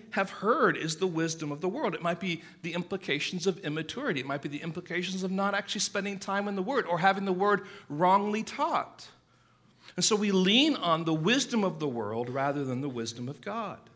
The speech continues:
It's natural to us. It makes sense, so we follow its lead.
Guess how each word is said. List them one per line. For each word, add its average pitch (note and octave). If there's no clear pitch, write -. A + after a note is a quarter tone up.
It's -
natural A3
to E2+
us. -
It A#2+
makes D#3+
sense, -
so -
we B2
follow G#2+
its -
lead. G#3+